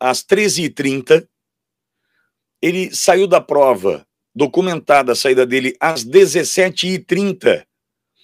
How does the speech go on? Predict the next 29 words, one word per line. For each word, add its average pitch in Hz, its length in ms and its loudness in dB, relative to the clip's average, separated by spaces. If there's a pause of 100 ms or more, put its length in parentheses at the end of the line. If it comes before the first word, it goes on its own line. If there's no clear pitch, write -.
(220)
e 151 80 2
a 151 60 4
prova 170 280 4
acontecia 156 540 -2
perto 165 380 -2
da 156 100 2
Praça 143 380 0
dos 143 160 -6
Três 143 240 -4
Poderes. 110 680 -4 (240)
Quando 214 160 -4
ele 170 140 4
viu 135 220 0
a 113 80 0
confusão, 131 680 -2 (600)
curiosamente 160 720 0
foi 175 200 0
até 165 180 2
o 165 60 6
local. 127 500 0 (600)
O 151 100 -8
que 185 120 6
acontecia 170 840 0
naquele 143 340 -2
momento 139 520 -2
era 151 340 2 (240)
a 139 100 0
emboscada. 143 800 -2 (800)
Helicópteros 151 960 0